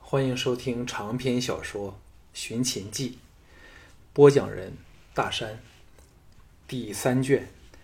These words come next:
第四章：男女征战。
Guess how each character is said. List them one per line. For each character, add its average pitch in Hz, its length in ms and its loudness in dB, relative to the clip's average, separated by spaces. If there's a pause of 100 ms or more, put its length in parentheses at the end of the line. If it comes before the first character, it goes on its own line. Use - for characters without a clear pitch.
(600)
第 131 140 -4
四 151 200 2
章： - 260 -6 (1120)
男 123 380 2
女 95 260 -2 (100)
征 123 260 0
战。 131 300 -2